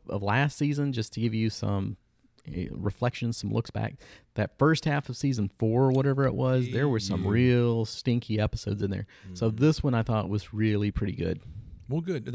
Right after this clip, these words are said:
Speaker 1: was
Speaker 2: That's
Speaker 1: good. It was return to form, or however you wanna say.
Speaker 2: Yeah.
Speaker 1: And then the back half of the last season was good, too.
Speaker 2: No, the back half was
Speaker 1: It just didn't
Speaker 2: phenomenal.
Speaker 1: start off very well. And this one
Speaker 2: Mm-hmm.
Speaker 1: starts off with a bang, as they
Speaker 2: Well,
Speaker 1: say.
Speaker 2: well,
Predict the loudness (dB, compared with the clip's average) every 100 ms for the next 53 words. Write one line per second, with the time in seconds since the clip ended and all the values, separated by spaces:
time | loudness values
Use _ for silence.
0 | 2 2 4 4 4 0 2 0 2 2
1 | 2 -2 -2 2 4 4 2 2 -2 -2
2 | -4 -4 -4 0 4 6 6 6 4 2
3 | 2 0 -4 0 2 2 0 0 0 0
4 | 0 -2 -4 -2 -2 0 -2 -6 -10 -10
5 | -12 -12 0 4 6 6 4 4 0 2
6 | 2 0 0 0 0 -2 0 2 2 4
7 | 2 2 0 -2 0 0 -4 -4 -6 -2
8 | -2 -2 -2 -4 -2 -4 -2 -4